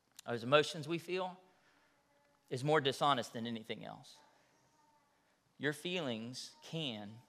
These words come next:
and will lead you astray. We're pro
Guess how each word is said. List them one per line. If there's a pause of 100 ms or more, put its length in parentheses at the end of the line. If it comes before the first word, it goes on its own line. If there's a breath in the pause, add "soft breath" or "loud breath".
(120)
and
will (320 soft breath)
lead
you
astray.
We're
pro